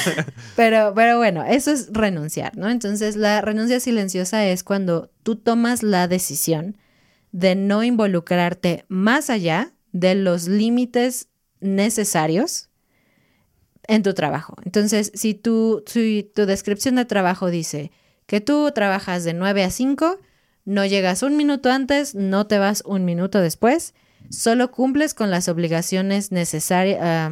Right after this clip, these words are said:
Speaker 2: requeridas de tu trabajo
Speaker 1: Ujú.
Speaker 2: y nunca inviertes más tiempo en pensar en cómo s-, mejorar un proceso o cómo traer nuevas ideas a la empresa. Es decir,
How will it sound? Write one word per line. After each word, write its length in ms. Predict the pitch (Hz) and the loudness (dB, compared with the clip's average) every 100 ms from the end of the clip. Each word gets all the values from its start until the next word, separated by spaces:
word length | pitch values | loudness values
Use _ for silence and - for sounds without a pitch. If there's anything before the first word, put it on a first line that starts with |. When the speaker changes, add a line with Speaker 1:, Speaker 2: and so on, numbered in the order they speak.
| 156 | -6
Speaker 2:
requeridas 800 | 160 190 190 190 190 214 226 196 | -2 0 0 0 0 2 0 0
de 100 | 180 | -2
tu 140 | 170 | -4
trabajo 420 | 160 151 170 - | -2 0 0 0
Speaker 1:
Ujú. 80 | 202 | -4
Speaker 2:
y 120 | 139 196 | -2 -2
nunca 480 | 196 214 214 233 247 _ _ _ _ _ _ - | 0 0 0 -2 -6 _ _ _ _ _ _ -4
inviertes 600 | 226 214 214 208 208 220 | 0 2 2 2 0 -4
más 280 | 202 190 - | -2 -2 -4
tiempo 540 | - 202 202 208 247 269 | -2 0 0 0 0 0
en 200 | 185 180 | -2 -4
pensar 500 | 180 165 180 190 180 | -4 -4 -2 0 0
en 220 | 175 170 | -2 -4
cómo 380 | - 180 175 165 | -4 -2 -2 -2
s-, 140 | 170 - | -6 -8
mejorar 500 | 175 160 165 160 156 | -6 -4 -2 0 -2
un 80 | 160 | -2
proceso 760 | 151 151 226 240 240 226 226 226 _ _ - | -6 -4 0 0 2 0 -2 -4 _ _ 0
o 480 | 185 175 175 170 165 | 2 4 4 2 2
cómo 420 | 185 180 175 170 | 0 2 0 0
traer 340 | 165 160 156 160 | 0 0 0 -2
nuevas 440 | 170 165 160 160 | -2 -2 -2 -2
ideas 480 | 160 165 185 185 180 | 0 2 2 0 -2
a 60 | 160 | -4
la 80 | 156 | -4
empresa. 480 | 156 190 208 208 208 | -4 -2 -2 0 -2
Es 80 | |
decir, 360 | 185 175 196 202 | -2 -2 -2 -2